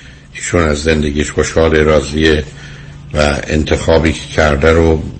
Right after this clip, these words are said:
پش-، پشیمان نیست و اگر همه اون چیزهایی که می‌دونه رو الان می‌دانست، بازم همچنان می‌خواست با شما ازدواج کنه و شما هم همینطور؟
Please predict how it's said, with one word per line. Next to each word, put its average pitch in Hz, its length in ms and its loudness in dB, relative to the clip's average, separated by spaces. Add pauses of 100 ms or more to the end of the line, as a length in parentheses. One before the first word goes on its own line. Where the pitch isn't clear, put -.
(500)
پش-، - 360 0
پشیمان 82 560 4
نیست 90 320 2 (420)
و 80 40 2
اگر 80 240 4
همه 82 220 4
اون 87 200 4
چیزهایی 80 380 2
که 78 220 -2 (200)
می‌دونه 78 580 0
رو 80 80 4
الان 76 360 2
می‌دانست، 78 640 2 (380)
بازم 87 280 4
همچنان 82 320 2
می‌خواست 80 300 2
با 85 80 2
شما 78 220 0
ازدواج 76 400 0
کنه 80 280 -4
و 82 60 -2
شما 80 240 0
هم 85 120 2
همینطور؟ 95 300 -2